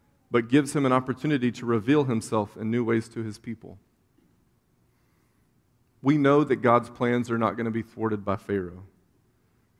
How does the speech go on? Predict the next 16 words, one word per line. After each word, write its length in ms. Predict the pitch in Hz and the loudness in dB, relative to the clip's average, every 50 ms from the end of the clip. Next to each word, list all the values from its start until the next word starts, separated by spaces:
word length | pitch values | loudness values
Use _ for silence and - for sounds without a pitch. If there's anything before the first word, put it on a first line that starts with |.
| _ _ | _ _
But 140 | - 123 117 | -4 -4 0
due 120 | 104 135 147 | 2 4 4
to 100 | 156 143 | 4 4
Pharaoh 320 | 139 147 143 143 139 131 | 4 6 6 8 6 6
not 300 | 123 117 117 117 117 143 | 6 4 4 4 2 2
being 200 | 139 135 131 120 | 2 2 2 4
willing 260 | 120 127 131 135 135 | 4 4 4 4 2
to 80 | 113 107 | 0 -2
bend 320 | 98 104 123 127 139 127 | 0 0 0 2 2 0
a 40 | 117 | -2
knee 180 | 113 120 127 120 | -2 -2 -2 -2
to 80 | 123 | -2
God 280 | 104 104 107 101 107 131 | -2 -2 -2 -2 -2 -2
at 120 | 139 - | -4 -4
this 160 | 147 147 - | -6 -8 -8
point, 500 | - _ - 165 165 170 - - - - | -8 _ -6 -6 -6 -6 -8 -10 -18 -20